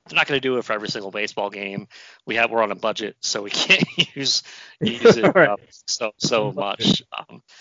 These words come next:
Speaker 1: but, you know, even for the Phillies, I loved when they had the Phillies logo behind the plate. Um,
Speaker 2: Right.
Speaker 1: and they just don't do that for every
Speaker 2: But
Speaker 1: game.
Speaker 2: it's always
Speaker 1: So
Speaker 2: cool when you see, like,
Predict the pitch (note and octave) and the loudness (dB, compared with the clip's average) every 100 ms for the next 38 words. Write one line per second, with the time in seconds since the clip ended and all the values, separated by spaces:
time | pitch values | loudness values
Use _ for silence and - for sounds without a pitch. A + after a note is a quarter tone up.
0 | - - _ A#2 G#2 A#2+ _ _ _ _ | -20 -20 _ -4 -2 -4 _ _ _ _
1 | _ - B2 C3 D3 F#3+ - F3+ - D3 | _ -8 -2 -2 -2 -8 -10 -10 -6 -4
2 | F3 G#2 A2+ G#2+ G#2 A2 A#2 - - A#2+ | -4 -4 -4 -4 -2 -2 -2 -4 -2 -4
3 | A#2 G#2 A#2 A#2+ G2+ A2+ A2 G#2+ - - | -4 -2 -2 -4 -6 -6 -4 -6 -10 -8
4 | A#2+ A#2 G#2 G2 G#2 A2+ A#2+ B2+ - - | -8 -8 -8 -6 -4 -2 -2 -6 -14 -20
5 | - - _ _ _ _ - F2+ G#2+ A2 | -20 -20 _ _ _ _ -8 -2 -2 -2
6 | - A2 G#2 A#2+ - _ - A2 F#2+ F#2 | -10 -6 -4 -4 -8 _ -14 -10 -10 -12
7 | F#2+ D#3 A2+ - _ _ _ _ _ _ | -12 -8 -8 -8 _ _ _ _ _ _
8 | _ B2 A2 G#2 G#2 - - A#2 G#2+ A2 | _ -12 -10 -10 -4 -2 0 -2 -2 -8
9 | C3 A#2 - - G2+ G2+ G#2 G#2 G2+ G#2+ | -4 -2 -4 -4 -6 -6 -6 -8 -6 -6
10 | _ - F#3 E3 D3 - - _ F3+ D#3 | _ -4 0 0 -4 -16 -20 _ -4 4
11 | A#3 A3 - G#3+ G3 F#3 F3 F#3 E3 D3+ | 8 8 6 -8 -2 0 0 2 4 2